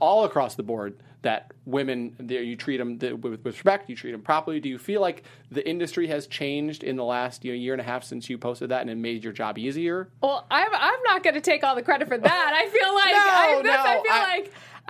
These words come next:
Speaker 2: I, I feel like <laughs> that there's a lot of women that were part of the Me Too movement in every industry, and I feel
Speaker 1: Mm-hmm.
Speaker 2: like just, uh, okay, let me, let me preface this with the,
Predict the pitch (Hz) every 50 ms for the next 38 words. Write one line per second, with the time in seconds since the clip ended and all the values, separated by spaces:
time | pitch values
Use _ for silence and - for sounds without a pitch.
0 | 285 359 339 - - - 185 - - 240 - 339 349 - - 359 - - 320 269
1 | - 277 277 320 269 262 226 226 226 233 247 311 381 349 240 233 233 226 226 226
2 | 220 214 208 214 208 220 226 220 220 226 226 202 214 208 214 220 226 233 - -
3 | 247 240 233 226 226 233 226 220 233 226 226 226 226 220 220 214 - - - -
4 | - - - 226 226 220 226 247 277 311 285 254 233 220 214 214 - - - 214
5 | 208 208 208 208 208 247 240 233 220 220 220 220 220 220 220 208 208 - - -
6 | - - - - _ _ - - - - - - - _ _ _ _ _ _ _
7 | _ _ _ _ _ _ - 185 226 233 - - - - - - - - - -
8 | 285 302 320 294 262 302 381 453 440 370 320 359 453 480 466 403 339 330 339 320
9 | - 269 262 - - - 226 226 - - 202 196